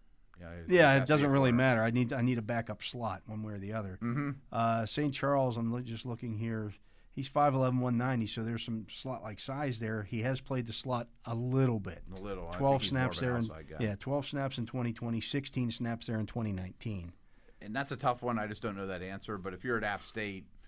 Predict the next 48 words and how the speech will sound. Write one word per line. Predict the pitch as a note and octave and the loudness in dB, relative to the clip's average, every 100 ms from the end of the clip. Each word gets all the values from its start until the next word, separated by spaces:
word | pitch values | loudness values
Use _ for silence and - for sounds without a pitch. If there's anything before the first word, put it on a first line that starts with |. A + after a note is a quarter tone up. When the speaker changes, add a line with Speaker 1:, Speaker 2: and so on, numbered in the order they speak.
| - - - | -20 -20 -16
Speaker 1:
you're | A2+ | -14
probably, | - A2+ G2+ F#2 F#2+ E2+ - - | -4 -2 -2 -6 -10 -10 -18 -18
if | G2+ | -6
you're | A#2 G#2+ | -4 -2
a | |
pro | - A2 | -2 -2
prospect, | F2+ G2+ F#2+ - F#2 F2 | -2 -2 -4 -4 -8 -8
you're | G2+ | -10
probably | - D#2+ D#2 | -10 -10 -10
not | D2+ D2+ | -12 -12
going | E2 D2+ | -12 -12
to | |
the | C#2+ | -14
slot | D#2+ D2+ - | -12 -12 -14
very | C2 | -18
often. | A#2+ A#2 - | -18 -12 -4
Speaker 2:
Yeah, | A2 F#2+ | -4 -2
that, | G#2+ - | -4 0
Speaker 1:
<laughs> | |
Speaker 2:
well, | F3+ G3 | 4 6
Speaker 1:
You | |
Speaker 2:
there's, | G3+ F3+ G3 | 6 4 6
Speaker 1:
know? | |
Speaker 2:
yeah, | D#3+ C3 | 8 8
and | C#3 | 8
they're | D3 | 6
saying, | E3+ E3 D3 C#3 C3+ | 4 4 4 2 0
um, | C#3+ A#2 A2 G#2+ G2+ - - - - - | 2 2 4 2 -4 -8 -20 -20 -20 -12
Jean | C3+ C#3 C3 | 0 2 2
Charles | C3 C3+ C3 | 4 4 4
is | A#2 A#2 | 0 0
likely | A#2 B2+ B2 | -2 0 -2
a | |
slot-only | - A#2 A2+ A2+ A2 G#2 | 0 0 -2 0 -2 -2
player | - A2 G#2+ | -4 -4 -2
at | G#2 | -2
the | G#2 | -2
N | G2+ | -4
F | G2 | -4
L | B2 A#2 | -4 -4
level | G2+ G#2 | -4 -6
because | A2 D#3+ A#2+ | -4 -2 -2
Speaker 1:
Hmm. | A2 | -2
Speaker 2:
he's | A2 | -6
five | - G#2 G#2+ | -6 -6 -4
eleven, | A2 G#2 G#2+ | -4 -2 -2
one | G#2+ A2 | 0 0
ninety. | A2+ C3 F#2 - | -2 -2 -4 -8